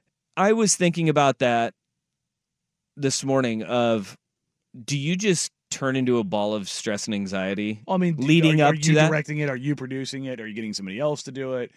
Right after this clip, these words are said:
Speaker 2: What material p-, goes into
Speaker 1: Like,
Speaker 2: it?
Speaker 1: your jokes have gotta be funny.
Speaker 2: Yeah.
Speaker 1: But, like,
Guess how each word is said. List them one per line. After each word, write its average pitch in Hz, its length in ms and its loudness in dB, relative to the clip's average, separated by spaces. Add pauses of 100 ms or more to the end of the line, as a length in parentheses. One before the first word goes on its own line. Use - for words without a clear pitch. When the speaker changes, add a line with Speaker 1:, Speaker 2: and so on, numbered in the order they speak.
(380)
Speaker 2:
What 131 220 -4 (280)
material 117 460 -8
p-, 113 140 -14
goes 95 280 -10
into 156 320 0
Speaker 1:
Like, 170 160 8
Speaker 2:
it? 160 100 0
Speaker 1:
your 180 100 6
jokes 175 400 6
have 160 120 2
gotta 123 240 2
be 107 140 -2
funny. 92 440 -4
Speaker 2:
Yeah. 165 220 -4 (180)
Speaker 1:
But, 135 340 4 (380)
like, 170 340 4